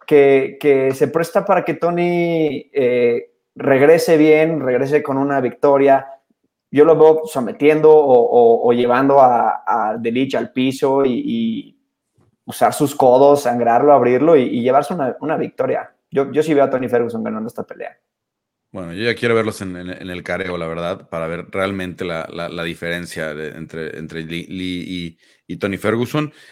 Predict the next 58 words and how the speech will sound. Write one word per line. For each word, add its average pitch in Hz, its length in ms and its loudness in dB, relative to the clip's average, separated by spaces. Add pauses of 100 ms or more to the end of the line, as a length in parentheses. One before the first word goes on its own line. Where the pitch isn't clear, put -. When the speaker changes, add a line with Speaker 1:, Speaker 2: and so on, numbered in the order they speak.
(100)
Speaker 2:
Eh, 90 120 -6
m-, 98 400 -10
muchas 110 240 -10
cosas 113 140 -8
a - 40 -18
considerar, 92 540 -4
¿no? 92 240 -10
Eh, 87 200 -14
algo 143 380 -2
que, 90 420 -8
que - 100 -12
a - 20 -12
lo 90 60 -12
mejor 98 180 -12
los - 240 -12
fans 95 300 -10
no, 87 240 -12
no 87 180 -14
saben 92 420 -10
muy 90 320 -12
bien, 90 500 -8
y 85 140 -12
es 82 60 -14
una 90 140 -10
de 87 60 -8
las 80 80 -10
razones 85 380 -12
por 82 140 -16
las 80 80 -14
cuales 87 220 -10
llegamos 82 300 -8
a 87 40 -12
este 82 160 -16
punto 82 340 -12
de 76 100 -8
que 78 100 -20
metieran 87 280 -8
a 76 60 -12
Tony 87 180 -12
Ferguson, 80 400 -12
es, - 240 -14 (400)
hay 135 160 -2
un 127 180 -2
tema 104 300 0
de 87 220 0
ego 82 260 -4
ahí 78 220 -6
con 80 240 -14
Michael 80 260 -12
Chandler 80 400 -10
y, 78 220 -10
y, 76 540 -12
y - 20 -18
Nate 78 240 -12
Diaz, 85 320 -6
en 80 80 -16
el 71 120 -18
que - 260 -14